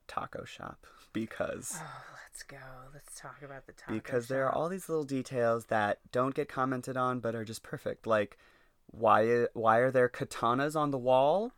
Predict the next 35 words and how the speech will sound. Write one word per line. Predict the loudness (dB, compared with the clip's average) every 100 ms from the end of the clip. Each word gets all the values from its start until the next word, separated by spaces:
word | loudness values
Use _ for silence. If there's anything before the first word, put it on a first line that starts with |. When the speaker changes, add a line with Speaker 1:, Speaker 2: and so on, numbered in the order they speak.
| 2
Speaker 1:
under | 4 4
the | 4
Speaker 2:
At | 4
the |
taco | 4
Speaker 1:
sombreros? | 8 10 12 10 6
Speaker 2:
shop. | 0 -4 -4 _ _ -8
Speaker 1:
Why? | 8 12 12
Because | 10 0 4 4 4 -2 -18 _ _ -6
one | 2 2 2
of | 0
the | -2
thugs | 4 6 6 2
has | 2 2 0
to | -4
use | -2 0 0
a |
katana | -2 -4 -4 -2 0 -2 -4
to | -8
fight | 4 10 10 8 _ -2
the |
Speaker 2:
Well, | 6 8
Speaker 1:
Toxic | 8 4 4
Speaker 2:
yeah. |
Speaker 1:
Avenger. | 6 4 6 4 4 4
Of | 2 4
course. | 6 8 8 6 2 -12 _ _ -20 _ 2
Speaker 2:
That's | 2 2
probably, | 2 2 2
like, | 0 -2 -4
just | -12 -2
that | 0 0
stuntman, | -6 -6 -6 -4 -8 -8
like, | -12 -14 _ -20 _ _ _
could | -8 -8